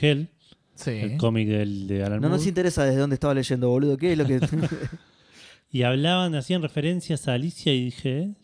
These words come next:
Speaker 1: From Hell pasa en mil ochocientos, ¿de cuándo es Alicia?". Y no sé, no, sigo sin saber.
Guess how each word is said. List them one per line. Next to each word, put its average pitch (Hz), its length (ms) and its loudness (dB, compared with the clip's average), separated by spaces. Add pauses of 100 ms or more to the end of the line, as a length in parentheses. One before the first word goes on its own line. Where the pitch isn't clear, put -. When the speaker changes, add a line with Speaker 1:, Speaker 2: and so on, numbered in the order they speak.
(240)
Speaker 1:
From 170 260 -4
Hell 220 120 -6
pasa 160 220 -2
en 127 40 0
mil 147 100 2
ochocientos, 131 360 2
¿de 117 40 -2
cuándo 185 280 2
es 92 160 -2
Alicia?". 95 400 -6 (960)
Y 107 160 0
no 123 160 0
sé, 180 180 0
no, 123 240 -4
sigo 151 220 2
sin 135 120 0
saber. 131 240 2